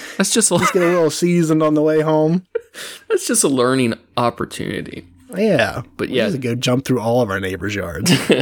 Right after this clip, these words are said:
Speaker 1: Yeah, today, self-defense. This is a really interesting philosophical argument that we're gonna get into.
Speaker 2: Yeah,
Speaker 1: But
Speaker 2: fun shit.
Speaker 1: first, how was your week?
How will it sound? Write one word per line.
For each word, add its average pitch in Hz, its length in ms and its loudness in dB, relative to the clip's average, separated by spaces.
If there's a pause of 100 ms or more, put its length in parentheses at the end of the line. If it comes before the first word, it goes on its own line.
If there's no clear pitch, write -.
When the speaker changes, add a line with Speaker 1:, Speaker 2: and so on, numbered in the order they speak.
(760)
Speaker 1:
Yeah, 95 140 2
today, 147 540 2
self-defense. 117 800 -2
This 135 180 2
is 135 100 0
a 131 80 6
really 117 1000 2
interesting 104 720 -4 (200)
philosophical 90 920 0
argument - 540 -8
that - 140 -4
we're 90 100 -2
gonna 90 160 -2
get - 160 -6
into. - 420 -12 (600)
Speaker 2:
Yeah, 185 420 -2
Speaker 1:
But - 80 6
Speaker 2:
fun 95 140 -2
shit. - 400 -4
Speaker 1:
first, 156 400 4 (260)
how - 140 -2
was 113 120 2
your - 120 -2
week? - 280 -8